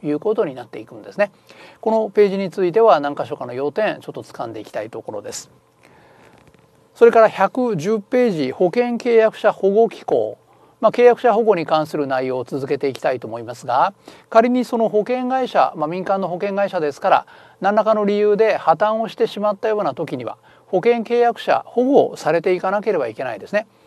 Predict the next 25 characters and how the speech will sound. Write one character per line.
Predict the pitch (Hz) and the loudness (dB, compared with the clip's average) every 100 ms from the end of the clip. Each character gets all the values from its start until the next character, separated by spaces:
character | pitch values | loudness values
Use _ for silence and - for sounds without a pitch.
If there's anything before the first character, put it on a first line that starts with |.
| _ - | _ -4
で、 | 208 | -2
そ | 226 | 0
の | 247 | 0
時 | 285 262 | 0 0
に | 233 | 0
設 | 160 180 | -2 -2
け | 202 | 0
ら | 196 | 0
れ | 180 | 0
て | 165 151 | -2 -2
い | |
る | 160 | -2
の | 214 | -4
が | 185 | -4
こ | 139 131 | -4 -8
の | 127 | -8
保 | - 180 | -2 2
護 | 233 | 2
機 | 226 - | 0 -6
構 | - 131 110 | -2 -2 -2
な | 107 | -8
ん | 98 | -20
で | - | -6
す | |
ね。 | 202 | -6